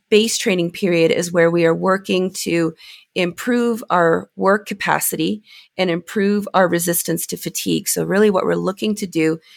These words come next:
is build our endurance, uh, through this type of lower effort, slower effort training, which isn't always, doesn't always feel the sexiest,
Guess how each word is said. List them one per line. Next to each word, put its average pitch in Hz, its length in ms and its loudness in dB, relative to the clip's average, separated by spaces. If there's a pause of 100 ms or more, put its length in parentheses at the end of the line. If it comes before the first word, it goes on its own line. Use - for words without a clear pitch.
(160)
is 170 220 -4
build 175 500 4
our 165 460 2 (100)
endurance, 170 800 -2 (420)
uh, 170 280 0
through 196 300 2
this 170 200 0
type 180 260 0
of 156 340 4 (1000)
lower 175 720 4 (220)
effort, 170 640 0 (400)
slower 170 640 2
effort 165 420 0
training, 170 520 -2 (260)
which - 420 -2 (200)
isn't 240 240 2
always, 214 480 4
doesn't 202 440 0
always 196 280 4
feel 190 200 4
the 180 100 2
sexiest, 226 800 -2